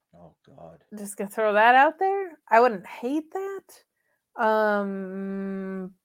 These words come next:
Speaker 2: but yeah, the match was fine. The booking of it was stupid from the coexist angle. The booking of it was stupid from who went over, in my opinion.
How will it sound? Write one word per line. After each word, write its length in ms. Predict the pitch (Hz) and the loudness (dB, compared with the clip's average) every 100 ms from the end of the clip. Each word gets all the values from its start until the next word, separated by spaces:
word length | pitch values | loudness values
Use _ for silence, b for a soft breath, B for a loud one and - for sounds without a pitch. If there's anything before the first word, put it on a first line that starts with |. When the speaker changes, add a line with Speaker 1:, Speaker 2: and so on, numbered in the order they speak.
| - | 4
Speaker 2:
but 640 | 185 180 180 175 - - - - _ _ _ _ _ 185 | 6 8 6 2 -4 -12 -12 -12 _ _ _ _ _ -6
yeah, 480 | 175 165 180 180 180 _ _ _ _ _ _ _ _ _ _ | -2 2 4 2 0 _ _ _ _ _ _ _ _ _ _
the 60 | 294 | 4
match 220 | 294 294 | 6 6
was 140 | 277 - | 2 2
fine. 360 | 202 202 202 | 4 6 4
The 80 | 202 | 0
booking 380 | 196 214 226 208 | 2 0 2 0
of 120 | 196 | 0
it 140 | 202 | 0
was 180 | 196 214 | -2 -4
stupid 420 | - 226 202 202 202 | -4 -6 -4 -4 0
from 220 | 208 185 | 0 2
the 80 | 196 | -2
coexist 560 | 196 190 220 320 330 | 0 0 0 0 4
angle. 320 | 285 277 254 220 | 4 4 4 2
The 80 | |
booking 500 | 196 208 208 196 185 - - _ _ _ - | 2 0 0 -4 -8 -14 -20 _ _ _ -2
of 160 | 220 | 0
it 100 | 196 | 2
was 140 | 180 190 | 0 -4
stupid 340 | 220 202 190 | -6 -4 -4
from 260 | - 180 185 | -2 -2 -2
who 120 | 196 | -2
went 180 | 190 190 | -2 2
over, 300 | 233 233 220 | 6 6 4
in 80 | 214 | 4
my 160 | 220 220 | 4 4
opinion. 540 | 208 226 214 208 226 | 2 0 0 -4 -6